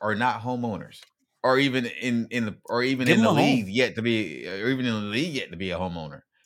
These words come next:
Speaker 1: You know, a lot of them can't afford it because their, the jobs they're working are lower income type, type of work. I'm not saying most, I'm not even,
Speaker 2: Right.
Speaker 1: by no means, but a lot of 'em are, and a lot of 'em who are, who need those reparations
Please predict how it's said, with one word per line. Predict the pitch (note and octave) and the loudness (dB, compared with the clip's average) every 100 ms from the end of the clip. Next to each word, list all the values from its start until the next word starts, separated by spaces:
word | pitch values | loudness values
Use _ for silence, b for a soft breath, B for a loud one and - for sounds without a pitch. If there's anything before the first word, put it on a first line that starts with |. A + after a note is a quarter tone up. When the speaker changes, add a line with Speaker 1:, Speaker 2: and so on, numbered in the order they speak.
| _ | _
Speaker 1:
You | G#2+ | -2
know, | G#2+ | 0
a | |
lot | G#2+ D#3 | 4 4
of | F3 | 4
them | C3 | 0
can't | C3+ A#2+ | -2 -2
afford | G2+ F#2+ A#2+ C3 | -2 -4 0 0
it | B2+ | 0
because | B2 A#2 A2 | 0 2 2
their, | G#2 E2+ | -2 -4
the | G2+ | -6
jobs | E2+ A2+ B2+ A#2 | 0 2 2 0
they're | G#2+ | -2
working | C3+ C3 G#2+ G2 - _ _ _ _ _ G#2+ | -2 -4 -8 -10 -14 _ _ _ _ _ -4
are | A2+ A2 G2 F#2+ _ _ _ _ _ _ F#2 | 0 0 0 -6 _ _ _ _ _ _ -8
lower | F#2+ A#2+ C3 A#2+ | 0 2 4 2
income | - B2+ A#2+ A2 G#2 | 0 -4 -2 -4 -4
type, | F#2 G2+ G2 _ | -2 -2 -4 _
type | - F2+ | -8 -8
of | E2+ | -4
work. | D3+ C#3 - | -2 -2 -2
I'm | A2 | 0
not | C3 A#2+ | 2 2
saying | A2 F#2+ | 2 0
most, | F#2+ D3+ C3 - - - | 0 -2 -4 -8 -14 -6
I'm | G#2+ | 0
not | A2 | 0
even, | A2+ | 0
Speaker 2:
Right. | E2+ E2 D#2 | -4 -6 -6
Speaker 1:
by | F2 | -4
no | F#2 | -2
means, | G#2 C#3+ G#2 | -2 -2 -2
but | D#2+ G#2+ F2+ | 0 2 2
a | G2+ | 0
lot | F2 G#2 B2 - | 0 2 2 0
of | G2+ | -4
'em | F#2 G#2+ | -4 -2
are, | C3+ F#2+ | 0 0
and | F#2+ | -2
a | F#2 | -4
lot | G#2+ | -2
of | A2 | -4
'em | G2 | -4
who | F#2 | -4
are, | G2 F#2 | -4 -4
who | F2 G2 G2+ G2+ F2+ | -8 -10 -8 -6 -2
need | G2+ D#3 - | 0 0 -2
those | G#2+ G2 E2+ | -4 -4 -4
reparations | E2 E2+ E2 G2+ G#2+ | -8 -8 -8 -10 -16